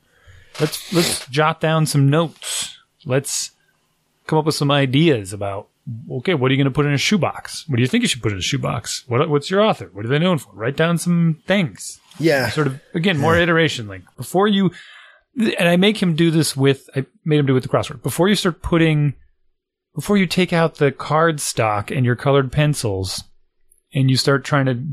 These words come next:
Speaker 1: put together what you think is the final product, you have to do some drafts because you can't do it in one brushstroke. It doesn't work. No one does that. It doesn't work that way.
Speaker 2: Hmm. Yeah, I agree. Yeah, I agree.
Speaker 1: You need to have an idea of what it is you're trying to accomplish.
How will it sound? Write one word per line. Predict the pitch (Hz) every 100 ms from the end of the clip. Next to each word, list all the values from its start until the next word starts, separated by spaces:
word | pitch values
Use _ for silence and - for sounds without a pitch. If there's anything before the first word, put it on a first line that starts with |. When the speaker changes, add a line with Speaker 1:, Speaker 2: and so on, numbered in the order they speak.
| 135
Speaker 1:
put | 165
together | 147 143 139
what | 127
you | 123
think | - 156 147
is | 131
the | 113
final | 107 120 107
product, | - 165 135 -
you | 139 180
have | 196 208
to | - 143 - 175 - _ _ _ _ _ 147 _ _
do | 180 202
some | 180 185 160
drafts | 135 151 214 226 131 - - - -
because | 165 - 185 156
you | 175
can't | - 196 196 160
do | 170 226
it | 156
in | 127
one | 127 135
brushstroke. | 135 180 - - 98 - _ _ _
It |
doesn't | 190 175
work. | 220 233 - - _ _ _ _ -
No | 151
one | 254
does | 104 -
that. | -
It | -
doesn't | 147
work | 180 -
that | 104
way. | - - _ _ _
Speaker 2:
Hmm. | 120 113 - _ _ _ _ - - -
Yeah, | - 196 139 135
I |
agree. | 135 123 120 - _ _
Yeah, | 123 120
I |
agree. | 120 113 101 _ _ _ _
Speaker 1:
You | - 170
need |
to | 190
have | 175
an | 175
idea | 165 143 147
of | 123
what | 120 143
it | 143
is | 131
you're | 127
trying | 120 120
to | 110
accomplish. | 107 98 92 98 - -